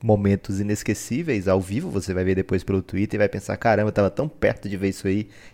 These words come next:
e acabei cochilando." É... mas acabou se tornando uma outra coisa maior ainda,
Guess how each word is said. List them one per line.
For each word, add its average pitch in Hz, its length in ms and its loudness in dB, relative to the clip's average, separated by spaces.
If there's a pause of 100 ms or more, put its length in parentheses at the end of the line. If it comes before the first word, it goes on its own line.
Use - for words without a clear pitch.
e 104 140 2
acabei 95 300 6
cochilando." 107 460 0 (600)
É... 117 760 2 (120)
mas 127 580 2 (360)
acabou 113 500 6
se - 120 -4
tornando 104 420 2
uma 107 100 0
outra 110 280 0
coisa 95 480 -2
maior 101 360 4
ainda, 104 480 2